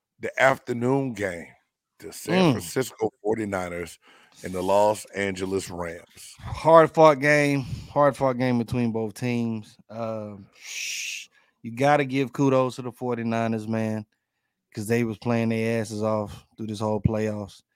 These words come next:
Speaker 1: Right.
Speaker 2: Um, man, to see the emotion of your boy Debo after the game, 'cause you knew how much that meant to him.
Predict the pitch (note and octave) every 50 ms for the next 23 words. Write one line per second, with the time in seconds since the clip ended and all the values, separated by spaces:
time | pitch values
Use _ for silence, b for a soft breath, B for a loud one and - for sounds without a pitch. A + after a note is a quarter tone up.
0 | _ - F2 F#2+ F2+ E2+ F2 F2+ F#2+ A2 A2+ A2+ A2+ A2 G#2+ G#2+ G#2+ G#2 G2+ F#2+
1 | G2+ A2 A2 A#2+ B2+ B2+ B2+ B2 A2+ - - C#3 C3+ B2+ B2 A#2+ A#2 A2+ A2+ A2
2 | A2+ A#2+ B2+ B2 - - - A2+ A2 A2 A2 G#2+ A2+ A2 G#2+ G#2+ G#2+ A2+ A#2 A#2
3 | A2 G#2 A#2 A#2 A#2 A2+ A#2 A2+ A2+ A2 G#2+ G#2+ G#2+ G#2+ - A#2+ A2 G#2 A2 A2
4 | A2 A2 A2 G#2+ G#2+ A2 _ _ _ _ _ _ _ _ - A2 A2 A2+ B2 B2+
5 | B2 A2+ A#2 A2+ A2+ A#2 A#2 G#2 - - A2+ A2+ A2 A2 A#2 A#2 A2+ G#2+ - -
6 | A#2+ A#2+ A#2 A2+ A2 G#2+